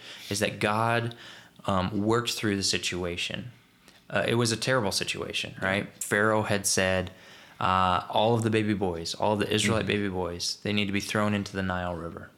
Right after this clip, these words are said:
Speaker 1: And he was trying to suppress the people. And you can look at that situation and go, "Wow, this is a, this is a terrible situation. This is
Speaker 2: Yeah.
Speaker 1: horrible."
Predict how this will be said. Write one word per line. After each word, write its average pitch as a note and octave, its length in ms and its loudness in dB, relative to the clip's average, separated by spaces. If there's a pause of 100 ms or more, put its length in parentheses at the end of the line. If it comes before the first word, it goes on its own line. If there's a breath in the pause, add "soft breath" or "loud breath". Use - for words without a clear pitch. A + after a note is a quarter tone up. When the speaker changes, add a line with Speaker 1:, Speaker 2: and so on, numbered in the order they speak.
(640 loud breath)
Speaker 1:
And F#2 340 -2
he A2 120 0
was G#2 360 2
trying G#2+ 300 0
to F#2 80 0
suppress - 480 -2
the A2 100 -8
people. G#2+ 580 -6 (340 loud breath)
And G#2+ 100 -4
you G#2 60 -4
can A2 280 -2
look C3 180 0
at - 100 -4
that G#2 160 2
situation - 480 0
and F#2+ 60 -6
go, F#2+ 320 2
"Wow, G#2 200 0
this A#2 240 0
is G#2 140 0
a, F2+ 220 -4 (520 loud breath)
this B2 120 -2
is A2+ 100 2
a F#2 60 2
terrible G#2+ 380 2
situation. F#2 680 -2
This G#2+ 160 0
is G2 120 2
Speaker 2:
Yeah. - 100 -2
Speaker 1:
horrible." A2+ 460 -2